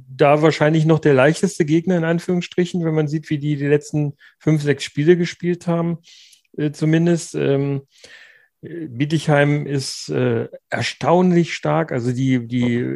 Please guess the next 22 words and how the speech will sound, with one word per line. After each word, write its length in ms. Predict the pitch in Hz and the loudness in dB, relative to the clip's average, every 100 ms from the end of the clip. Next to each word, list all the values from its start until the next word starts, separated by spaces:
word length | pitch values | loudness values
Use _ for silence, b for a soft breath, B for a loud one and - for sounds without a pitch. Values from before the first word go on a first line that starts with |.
| - | -8
ich 160 | 139 - | -10 -2
bin 140 | 147 | -2
von 200 | 147 147 | 2 0
Spieltag 480 | - 160 170 175 151 | 0 -2 2 2 0
zu 80 | 151 | -4
Spieltag 500 | 131 160 170 165 156 | -6 -4 -2 -2 -2
immer 200 | 147 143 | -2 0
mehr 180 | 135 143 | 2 4
überrascht, 480 | 160 143 151 - 143 | 4 2 0 -2 -6
wie 100 | 127 | -6
die 140 | 135 | 0
jetzt 220 | 151 143 | 0 2
aufspielen 460 | 120 147 - 175 170 | -2 -4 -4 -4 -4
zum 160 | - | -4
Ende 240 | 127 139 151 | -4 -2 0
der 160 | 143 | 0
Saison. 440 | 131 123 127 151 165 B B B B _ | 0 -2 -2 -2 -4 B B B B _
Ähm, 720 | 120 127 123 127 123 117 110 | 0 2 2 2 -2 -4 -2
würd 180 | 131 139 | 0 2
mich 200 | 156 151 | -2 -2
nicht 180 | 147 147 | -4 -2
wundern, 480 | 156 160 156 156 | 0 2 2 0